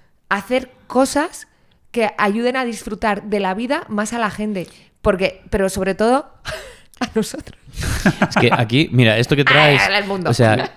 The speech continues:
Speaker 2: Pablo y yo también es algo que, que hablamos y que, que me da pie como a, a, a, no sé cómo lo percibís vosotros, que con toda la cultura startupera,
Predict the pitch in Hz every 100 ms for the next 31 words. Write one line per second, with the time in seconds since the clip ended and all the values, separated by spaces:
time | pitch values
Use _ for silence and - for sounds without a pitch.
0 | - _ - - _ _ - 131 143 147
1 | 131 131 123 123 117 107 - 98 92 117
2 | 127 117 92 - 90 90 - 87 85 85
3 | 85 98 110 110 107 98 - 101 - -
4 | 107 - 98 107 123 117 107 98 - 95
5 | 90 95 110 101 120 113 117 - - 98
6 | 98 90 - 113 123 120 110 107 98 110
7 | 107 - 98 92 90 - 110 101